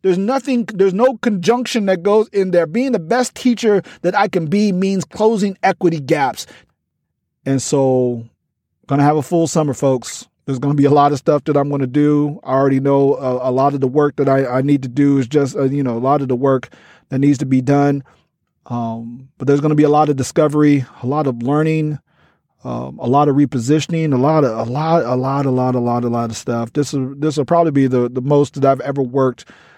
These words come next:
hands down, uh, during the summer in regards to improving my teaching. And, and I,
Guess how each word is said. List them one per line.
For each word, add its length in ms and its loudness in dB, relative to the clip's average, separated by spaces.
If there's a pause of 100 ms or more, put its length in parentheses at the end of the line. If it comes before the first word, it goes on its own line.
(100)
hands 380 2
down, 480 0 (400)
uh, 460 -2 (100)
during 300 4
the 60 -2
summer 580 -2
in 120 -6
regards 360 0
to 140 -2
improving 380 -2
my 140 -2
teaching. 560 -8 (680)
And, 500 2
and 120 0
I, 220 2